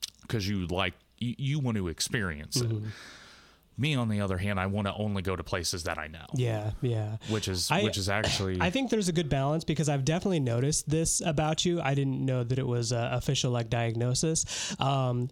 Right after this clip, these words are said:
Speaker 2: but I've always kinda known that we, you know, we've talked about, you know, planning stuff before in the past, um, and, uh, there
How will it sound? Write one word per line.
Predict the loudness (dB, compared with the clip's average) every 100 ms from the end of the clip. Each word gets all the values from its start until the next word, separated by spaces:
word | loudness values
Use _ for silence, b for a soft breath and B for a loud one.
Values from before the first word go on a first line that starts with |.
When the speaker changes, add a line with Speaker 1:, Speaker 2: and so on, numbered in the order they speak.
| 0
Speaker 2:
but | 2
I've | 4
always | 4 2 2
kinda | 2 2 2
known | 2 2 2
that | 2
we, | 2
you | 2 2
know, | 2
we've | 2 2
talked | 2 0 0
about, | 2 2 0 0
you | 0
know, | 2
planning | 2 2 2 2
stuff | 2 0
before | 0 0 2
in | 2
the | 0
past, | 2 2 2 0 -4 B B B
um, | 0 2 2 2 0 0
and, | 2 2 4 2 2
uh, | 2 2 2 0 B B B
there | 2 2